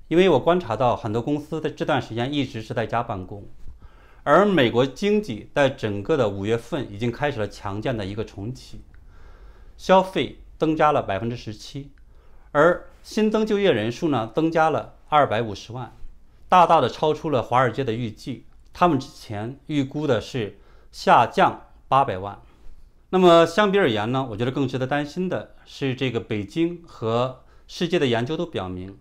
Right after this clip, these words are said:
病毒已经发生了变异，可能增加了感染性，也可能增加了死亡率。那么这是不是意味着传说中的这个第二波高致死率的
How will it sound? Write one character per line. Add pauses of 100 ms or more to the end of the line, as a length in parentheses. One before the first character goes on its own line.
(120)
病
毒
已
经
发
生
了
变
异， (1000)
可
能
增
加
了
感
染
性， (180)
也
可
能
增
加
了
死
亡
率。 (1120)
那
么
这
是
不
是
意
味
着
传
说
中
的
这
个
第
二
波
高
致
死
率
的